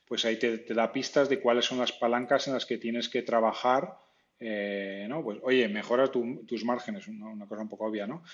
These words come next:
Claro, pero si subes el precio, probablemente ese tío, eh, eh, ¿no? te cueste más convertirlo, te subirá el coste de captación.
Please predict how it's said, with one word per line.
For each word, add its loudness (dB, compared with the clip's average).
Claro, 8
pero 0
si -4
subes -2
el 0
precio, 2
probablemente 4
ese -2
tío, 4
eh, 2
eh, -6
¿no? -10
te -6
cueste 0
más 2
convertirlo, 2
te -4
subirá 0
el 0
coste -2
de -6
captación. -2